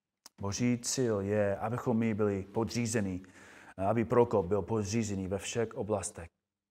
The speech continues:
A musíme chápat, že čím starší to dítě je, tím více musíme zabývat srdcem. A to, čím po-,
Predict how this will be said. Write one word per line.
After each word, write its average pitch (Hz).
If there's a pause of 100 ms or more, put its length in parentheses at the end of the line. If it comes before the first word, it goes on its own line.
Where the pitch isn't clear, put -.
(880)
A 107
musíme 139
chápat, 139
že 110
čím 139
starší 147
to 139
dítě 135
je, 101 (300)
tím 120
více 131
musíme 117
zabývat 117
srdcem. 107 (1800)
A -
to, 139
čím 147
po-, -